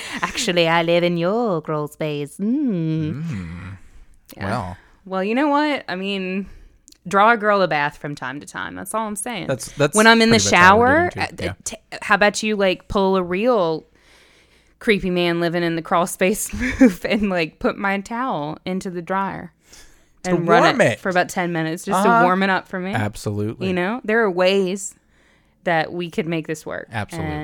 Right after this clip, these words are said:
Speaker 1: And the main one is that I never fucking see you or know that you exist.
Speaker 2: A-, absolutely.
Speaker 1: But you just do nice things for me. So.
Speaker 2: Absolutely.
Speaker 1: Anyway, glad we got through that.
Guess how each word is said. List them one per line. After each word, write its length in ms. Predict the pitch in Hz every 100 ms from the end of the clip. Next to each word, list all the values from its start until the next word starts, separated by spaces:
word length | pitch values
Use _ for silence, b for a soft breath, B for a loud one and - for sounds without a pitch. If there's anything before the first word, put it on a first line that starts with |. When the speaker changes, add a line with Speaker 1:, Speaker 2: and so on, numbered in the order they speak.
| 151
Speaker 1:
And 120 | 156
the 80 | 170
main 320 | 170 175 180
one 220 | 160 151
is 140 | 160 156
that 180 | 156 147
I 120 | 160
never 300 | 170 165 160
fucking 380 | - 165 170 165
see 320 | - 165 160
you 260 | 156 156 151
or 200 | - 151
know 180 | 147 143
that 120 | 139
you 100 | 135
exist. 440 | 139 - - _ _ - -
Speaker 2:
A-, 100 | 101 -
absolutely. 380 | 95 - 151
Speaker 1:
But 60 | 151
you 40 |
just 200 | 151 156
do 100 | -
nice 280 | 160 156 165
things 300 | - 165 160
for 80 | -
me. 200 | - - - _ _ _ _ _
So. 180 | - -
Speaker 2:
Absolutely. 600 | 92 82 95 85 - - _ _ _ _ - -
Speaker 1:
Anyway, 280 | 202 160 156
glad 200 | 190 214
we 80 |
got 220 | 214 160 160
through 160 | 180
that. 280 | 165 156 147